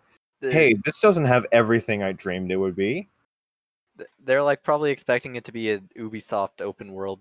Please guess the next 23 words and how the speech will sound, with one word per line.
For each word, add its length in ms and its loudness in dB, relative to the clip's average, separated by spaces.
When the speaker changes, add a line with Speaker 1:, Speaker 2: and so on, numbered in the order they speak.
Speaker 1:
game 500 -10
where 120 -8
they 80 -4
can 100 -8
Speaker 2:
Yeah. 80 -6
Speaker 1:
just 120 -6
do 120 -8
what 140 -8
they 140 -4
want, 360 -10
but 120 -6
it's 360 -14
closer 360 -10
to 160 -12
a 40 -10
tabletop 500 -8
R 120 -6
P 180 -16
G 280 -12
in 260 -16
play 200 -16
style. 540 -14
Speaker 2:
Hmm. 340 -8